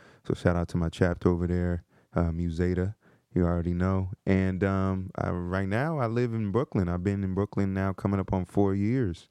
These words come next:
And I'm just really just wanna start off by just p-, expressing my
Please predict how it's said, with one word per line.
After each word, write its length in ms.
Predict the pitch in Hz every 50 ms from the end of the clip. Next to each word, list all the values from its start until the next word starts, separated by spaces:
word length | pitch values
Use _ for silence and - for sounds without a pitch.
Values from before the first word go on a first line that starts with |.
| _ _ _ - - - - _ -
And 200 | - 90 92 95
I'm 120 | 98 104 110
just 360 | 117 135 127 113 - - -
really 460 | - - 98 98 117 127 127 127 123
just 220 | 113 120 117 - -
wanna 180 | 120 113 101
start 300 | - - - 110 110 107
off 180 | 113 110 107 -
by 120 | - 101
just 340 | 95 101 101 95 - - -
p-, 100 | - - - _ -
expressing 420 | - - - 110 104 98 - 101
my 140 | 95 90 90